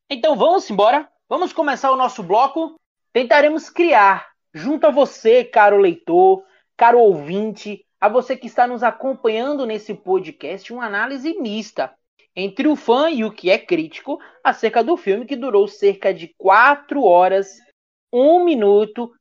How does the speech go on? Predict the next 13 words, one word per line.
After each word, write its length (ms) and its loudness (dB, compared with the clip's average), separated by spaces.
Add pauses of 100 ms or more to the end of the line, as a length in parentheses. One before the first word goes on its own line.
(140)
e 220 -10
vinte 720 -10
e 100 -2
oito 420 0
segundos. 600 -18 (560)
Liga 640 0
da 300 0
Justiça, 720 -8
versão 600 -4
do 140 -12
diretor 680 -2
Zack 420 0
Snyder. 560 -12